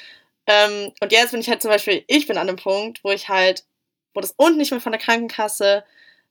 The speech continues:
ähm, irgendwie gezahlt wird oder gedeckt wird und wo es halt jetzt auch echt teuer wird. Also ich überleg halt auch, mir jetzt noch mal eine neu-, also ich hab eine Spirale, aber ich würd jetzt auch eine neue Spirale noch mal nehmen und es sind halt auch einfach zwischen hundertfünfzig und zweihundert Euro.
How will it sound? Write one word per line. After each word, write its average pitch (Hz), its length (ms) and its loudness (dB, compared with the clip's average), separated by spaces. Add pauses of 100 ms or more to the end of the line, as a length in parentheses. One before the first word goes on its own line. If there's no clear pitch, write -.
(140)
ähm, 190 640 0
irgendwie 202 200 -8
gezahlt 233 480 2
wird 226 320 -4
oder 190 180 -4
gedeckt 240 400 0
wird 214 320 -2 (440)
und 220 200 0
wo 220 160 4
es 233 140 2
halt 220 160 -2
jetzt 226 220 2
auch - 120 -8
echt - 200 -6
teuer 254 300 2
wird. - 160 4
Also 180 200 -2
ich - 200 -6 (260)
überleg 196 300 -2
halt 202 140 -8
auch, 185 220 -4
mir 190 80 -4
jetzt 185 160 -2
noch 190 100 -10
mal 190 120 -6
eine 185 180 -4
neu-, 185 220 -4
also 190 160 -2
ich 180 120 -2
hab 214 100 2
eine 208 80 -6
Spirale, 208 360 2
aber 190 80 2
ich 185 100 -10
würd 190 100 -6
jetzt 185 140 -6
auch 175 120 -6
eine 185 100 -10
neue 214 240 4
Spirale 214 380 0
noch 185 100 -14
mal 196 100 -8
nehmen 208 280 -2 (340)
und 202 100 -2
es 190 80 -6
sind 185 140 -6
halt 196 160 -4
auch 330 160 4
einfach 196 460 -2 (120)
zwischen 214 300 -4
hundertfünfzig 196 580 -6
und 190 80 -10
zweihundert 175 340 -8
Euro. 226 400 -2